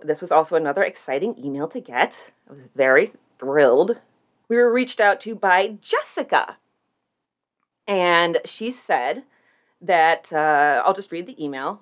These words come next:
"Last summer, my father, cousin, and I traveled to find more about our genealogy. We found out tons of information about our family. We discovered that we are related to the Germond murder." Now, if you remember, that was the one I know when we did that one because it was Thanksgiving Eve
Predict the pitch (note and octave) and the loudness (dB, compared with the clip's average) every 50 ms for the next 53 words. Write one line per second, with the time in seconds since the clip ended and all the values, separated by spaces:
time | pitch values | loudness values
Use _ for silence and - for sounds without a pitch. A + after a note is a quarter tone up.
0 | _ _ - F3+ G#3+ A#3 B3 - - G3+ F3 F#3 A3+ C#4+ G#3 F3 F3+ - F3 E3 | _ _ 2 4 4 4 2 0 0 0 2 2 2 0 0 0 0 2 4 4
1 | D#3+ D#3+ G#3 A#3 - _ _ _ - F#3 E3 E3+ F3 F3+ F3 F3 E3 D3 D3+ D#3+ | 4 4 2 -4 -8 _ _ _ -2 -2 -2 -2 -2 -6 -6 -6 -4 -4 -4 -6
2 | - - - E3+ D#3 D3 E3+ - - G3+ - - D#3+ E3 F3+ E3 D3+ C#3+ D3 D3 | -6 -2 0 2 2 2 0 -4 -8 -8 -2 -2 -2 -2 -2 -6 -6 -6 -4 -4
3 | E3+ F#3 G3+ _ _ _ _ _ _ _ - F#3 - C#3 D3 - - - G3 G3 | -4 -6 -8 _ _ _ _ _ _ _ -10 -2 0 0 0 0 -2 -4 -6 -6
4 | - C#3+ C3+ D#3 G3+ D#4 G#4+ C4 E3 - - - - _ _ _ _ _ _ _ | -6 -8 -6 -4 -4 -4 -2 -2 -4 -6 -8 -14 -18 _ _ _ _ _ _ _
5 | _ _ _ _ _ - G#3 G3 G3 - F3+ F#3 G3 E3 D#3+ D#3+ D#3 - - F3+ | _ _ _ _ _ 0 0 0 4 4 2 2 4 4 4 2 2 0 -4 -4
6 | A3+ B3+ C4 B3+ C4 B3+ B3+ A#3+ G#3 F3+ F3 G3 G3+ F3+ F3 F#3 G3+ G3 - E3 | -4 -2 2 2 2 2 2 2 2 0 0 0 2 2 4 4 4 2 2 -2
7 | D3 C3+ C#3 D#3+ F3+ E3 D#3 D#3 D3+ - - D4+ F4 A#3+ A#3+ G3+ A3 F#3+ F3+ C4+ | -2 -2 -4 -6 -6 -8 -10 -12 -12 -4 0 0 2 2 2 2 2 -2 0 -2
8 | E4+ F#4+ F#4+ F#4 F4+ D#4+ A3 E3 D#3 D#3 F#3+ G3 - - B3+ A#3 D4+ C4+ - E4 | 0 2 2 2 0 -2 0 2 2 2 2 -2 -4 -6 -8 -8 -8 -6 -4 -6
9 | E4+ D#4+ D#4 D#4+ D#4+ F4 F4+ F4+ E4+ C4 A3 G3+ F3 D#3 C#3 - - - - _ | -2 2 2 2 4 4 2 0 0 -2 0 2 2 2 0 -2 -8 -12 -14 _
10 | _ _ _ _ _ _ _ _ _ _ - F#3 F3+ D#3+ E3 F#3 F3+ E3+ F3 A3+ | _ _ _ _ _ _ _ _ _ _ -6 -4 -4 -2 -2 -4 -2 -2 0 0
11 | D#4 D#4+ C4 A3 G#3+ A3 G#3 G3+ F3 F3+ G3 G#3+ - E3+ D3+ D3+ D#3+ G#3 C#4 C4+ | 0 2 2 2 4 4 2 0 0 2 2 2 2 2 0 -2 0 2 2 2
12 | G3+ F3 F3 E3 C#3+ D#3+ E3 D#3+ E3 A#3 B3 D#3 G3 A#3 B3 G#3+ - G3+ F#3+ F#3 | 2 0 0 -2 0 0 0 2 2 2 2 2 0 -2 -4 -8 -8 -8 -8 -4
13 | E3+ F3+ F3 - - - G3 G#3+ G#3 - - G#3+ F#3+ G3+ G3 - - D4 C4+ F3+ | -4 -6 -6 -6 -2 -2 -2 -2 -2 0 0 0 2 2 -2 -4 -4 -4 -4 -4
14 | E3 G#3+ B3 - | -4 -6 -8 -10